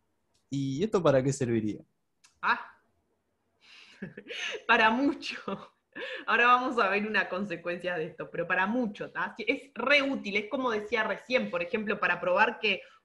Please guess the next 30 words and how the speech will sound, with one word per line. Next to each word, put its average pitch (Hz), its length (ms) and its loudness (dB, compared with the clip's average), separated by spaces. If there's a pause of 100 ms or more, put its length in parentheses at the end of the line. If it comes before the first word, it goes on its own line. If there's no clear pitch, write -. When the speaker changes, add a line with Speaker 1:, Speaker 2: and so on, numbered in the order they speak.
Speaker 2:
uno 247 240 2
es 233 160 0
el 208 140 0
supremo 214 480 0
del 196 200 -2
cero 196 260 0
uno, 240 300 0
sirve, 226 440 0
porque 165 260 -10
te 180 120 -6
corres 208 360 -4
un 220 140 -4
poquito 226 540 0 (520)
y 196 120 -2
encontrás 202 540 -2
otro 196 200 -4
elemento. 208 520 -2
Entonces, 208 420 -4
correrte 214 380 -4
un 220 100 -4
poquito 202 400 -4
no 254 160 -2
sirve 220 400 -4
de 160 140 -4
cota 156 320 -8
superior, 175 520 -8 (160)
que 165 100 -4
es 175 60 -8
lo 170 140 -4
que, 147 300 -10